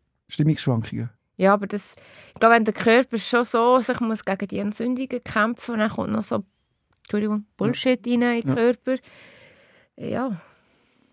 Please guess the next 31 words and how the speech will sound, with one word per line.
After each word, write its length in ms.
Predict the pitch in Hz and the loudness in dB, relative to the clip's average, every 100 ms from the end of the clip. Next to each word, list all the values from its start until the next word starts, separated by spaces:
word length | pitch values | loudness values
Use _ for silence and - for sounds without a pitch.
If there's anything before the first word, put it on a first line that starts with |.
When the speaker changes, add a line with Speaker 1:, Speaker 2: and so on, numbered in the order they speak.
| _ _ - | _ _ -12
Speaker 2:
Irgendwann 500 | 190 190 185 185 185 | -8 -4 -2 0 0
ist, 360 | 190 - - - _ _ _ _ _ _ _ _ _ _ _ _ - | -4 -8 -20 -20 _ _ _ _ _ _ _ _ _ _ _ _ -8
ja, 200 | 160 233 - _ - | -6 -8 -14 _ -14
reagieren 540 | 175 175 185 185 208 | -8 -6 -4 -4 -4
die 80 | 220 | -4
Emotionen. 640 | 240 247 - 330 214 175 165 _ _ _ - | -2 -4 -4 -4 -2 -2 -6 _ _ _ 0
Speaker 1:
Und 200 | 156 156 | 2 4
dann 100 | 160 | 4
hast 100 | 151 | 4
du 60 | |
all 100 | 147 | 4
die 100 | 151 | 4
Darmverschlüsse 600 | 139 143 165 165 170 175 | 2 2 2 2 2 2
gehabt 260 | - 170 - _ _ - | 0 -2 -4 _ _ 0
und 180 | 147 | 2
sicher 340 | 131 160 143 143 | 2 0 2 2
auch 60 | |
gute 520 | 131 156 156 139 131 147 | 4 2 2 0 0 -4
Freunde, 500 | - 143 160 180 156 | -2 2 2 2 2
die 100 | 135 | 0
dir 160 | 127 - | -2 0
Tipps 340 | 196 - - | 0 0 -4
gegeben 200 | 165 156 | 0 0
haben, 180 | 156 156 | 0 0
wie 80 | 139 | -2
dich 140 | 131 | -4
selbst 240 | - 131 117 | -2 -2 -2
verhalten, 520 | 123 120 160 175 143 | 0 0 0 0 -2
wie 80 | 131 | 0
zum 160 | - | 0
Beispiel, 320 | 123 113 131 | -2 0 -6